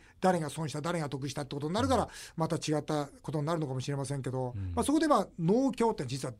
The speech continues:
Speaker 1: でかい、
Speaker 2: うんうんうん。
Speaker 1: でかい存在なんですよ。
Speaker 2: うんうんうん。
Speaker 1: うん。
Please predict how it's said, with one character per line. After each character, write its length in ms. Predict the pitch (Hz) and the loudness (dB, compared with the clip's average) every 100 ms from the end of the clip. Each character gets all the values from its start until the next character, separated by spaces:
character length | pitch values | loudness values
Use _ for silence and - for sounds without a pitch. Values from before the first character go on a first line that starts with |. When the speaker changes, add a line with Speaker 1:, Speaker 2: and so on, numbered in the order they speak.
| - | -4
Speaker 1:
で 160 | 139 | -2
か 140 | 139 160 | 0 0
い、 160 | 123 | -2
Speaker 2:
う 80 | - | 2
ん 160 | 156 85 | 2 2
う 40 | 127 | 0
ん 140 | 98 - | 0 -2
う 60 | 107 | -4
ん。 180 | 95 | -4
Speaker 1:
で 160 | 127 156 | 0 0
か 120 | 185 | 4
い 40 | 185 | 2
存 160 | 139 | 2
在 120 | 135 | -2
な 140 | 139 135 | -2 -4
ん 40 | |
で 80 | 123 | -6
す 100 | 117 | -4
よ。 80 | 123 | 0
Speaker 2:
う 20 | |
ん 120 | 101 - | 0 0
う 60 | |
ん 140 | 104 82 120 | -2 -2 -2
う 60 | 160 | 0
ん。 20 | |
Speaker 1:
う 40 | |
ん。 300 | 170 147 127 | 2 0 -4